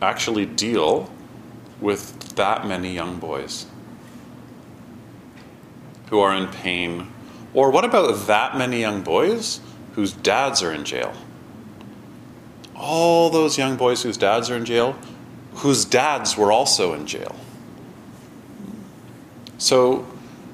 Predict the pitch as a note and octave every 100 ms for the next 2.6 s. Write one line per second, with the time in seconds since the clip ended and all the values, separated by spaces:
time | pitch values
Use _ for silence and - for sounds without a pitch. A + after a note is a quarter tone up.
0 | - - A2+ A2+ - E3 G3+ - - -
1 | E3+ A#3 G3 A2+ E2 D2+ E2+ - - -
2 | G#2+ G#2+ A#2 B2 -